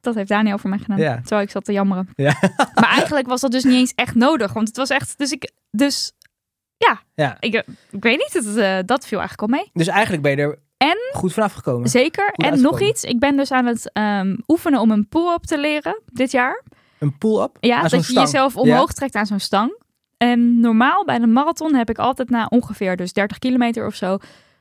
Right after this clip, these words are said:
Speaker 1: dat mijn armen, dat er een soort raar gevoeletje in mijn armen komt.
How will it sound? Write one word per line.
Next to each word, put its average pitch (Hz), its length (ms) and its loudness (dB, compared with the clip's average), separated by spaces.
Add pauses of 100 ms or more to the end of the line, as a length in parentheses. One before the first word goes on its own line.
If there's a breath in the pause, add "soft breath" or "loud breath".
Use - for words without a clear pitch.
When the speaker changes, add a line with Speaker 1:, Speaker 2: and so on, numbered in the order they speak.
Speaker 1:
dat 240 220 0
mijn 233 240 4
armen, 302 460 2
dat 240 140 -4
er - 0 - (100)
een 285 80 -2
soort 233 140 -2
raar 285 260 0
gevoeletje 330 540 2
in 254 100 2
mijn 220 140 2
armen 208 340 0
komt. - 340 -8